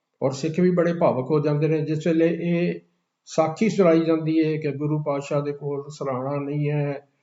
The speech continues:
ਉਹ ਸ-, ਪੱਥਰ ਦੇ ਉੱਤੇ ਸਿਰ ਰੱਖ ਕੇ ਪਏ ਨੇ ਤੇ ਕੰਡਿਆਂ ਦਾ ਵਿਛਾਉਣਾ ਹੈ ਤੇ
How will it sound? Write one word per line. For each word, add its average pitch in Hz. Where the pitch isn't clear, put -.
ਉਹ 139
ਸ-, -
ਪੱਥਰ 165
ਦੇ 151
ਉੱਤੇ 156
ਸਿਰ 151
ਰੱਖ 143
ਕੇ 147
ਪਏ 143
ਨੇ 143
ਤੇ 135
ਕੰਡਿਆਂ 151
ਦਾ 147
ਵਿਛਾਉਣਾ 139
ਹੈ 143
ਤੇ 143